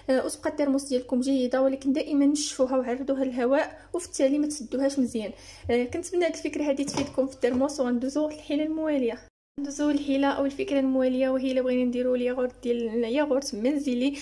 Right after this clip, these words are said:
باسهل واسرع طريقه، غادي نديروه في الترموس. آه، كما كتشوفوا معايا، يعني، آه، ديجا طيره معكم في القناه، نحط لكم الرابط في صندوق الوصف باش تشوفوه بالتفاصيل. راه كيجي سهل وسريع، ولكن تنصحكم ان الترموس تكون جيده، يعني الترموس اللي كتحافظ على الحراره،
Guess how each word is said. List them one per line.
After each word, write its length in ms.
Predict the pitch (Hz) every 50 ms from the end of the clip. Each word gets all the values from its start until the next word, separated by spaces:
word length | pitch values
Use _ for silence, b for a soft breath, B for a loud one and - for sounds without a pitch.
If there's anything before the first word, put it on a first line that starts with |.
| B B B B
باسهل 480 | - 202 - 302 294 - - 285 262 269
واسرع 360 | - - 302 - 302 277 247
طريقه، 560 | 262 - 240 226 247 247 247 - 240 254 254 -
غادي 180 | 269 262 277 262
نديروه 260 | 269 240 233 240 240
في 120 | 240 -
الترموس. 520 | - - - 294 277 269 247 233 247 302 302 B B B B B B B -
آه، 200 | 254 247 240 247
كما 220 | 247 - 277 247
كتشوفوا 380 | 247 247 - - - 277 269 233
معايا، 360 | 214 214 202 220 240 262 277
يعني، 560 | 294 294 262 220 240 240 247 254 254 254 233
آه، 180 | - 240 240 240
ديجا 460 | 247 247 240 247 277 277 277 254 247
طيره 300 | 247 254 262 262 254 240
معكم 340 | 233 233 240 240 - 240 254
في 100 | 247 -
القناه، 360 | 277 - - 269 240 247 277 - -
نحط 200 | - - - -
لكم 220 | 240 - 285 247
الرابط 400 | 240 269 269 262 262 247 254 254
في 60 | - -
صندوق 340 | - 349 311 277 262 -
الوصف 280 | 226 214 262 269 - 233
باش 140 | 226 254 -
تشوفوه 340 | - - 254 - 269 247 254
بالتفاصيل. 760 | 262 359 359 - - 277 277 277 - 254 - 285 320 339 B B B B B B -
راه 60 | 277
كيجي 460 | 277 - - 285 277 269 269 262 277 277
سهل 420 | - - 302 302 - 285 285 - -
وسريع، 380 | 302 302 294 - 240 262 269 240
ولكن 480 | 247 262 269 285 277 285 294 294 277
تنصحكم 640 | 277 - 277 277 285 277 - - - - 311 320 -
ان 140 | 254 254 269
الترموس 500 | 269 277 277 262 269 262 277 302 - -
تكون 160 | - 294 269
جيده، 480 | 254 247 294 320 302 269 269 262 240 262
يعني 240 | 254 233 226 233 262
الترموس 400 | 277 - 277 262 269 262 311 302
اللي 100 | - 262
كتحافظ 480 | - 254 - - - 294 302 311 -
على 140 | 233 - 233
الحراره، 680 | 226 233 - 233 226 233 277 277 294 294 294 330 370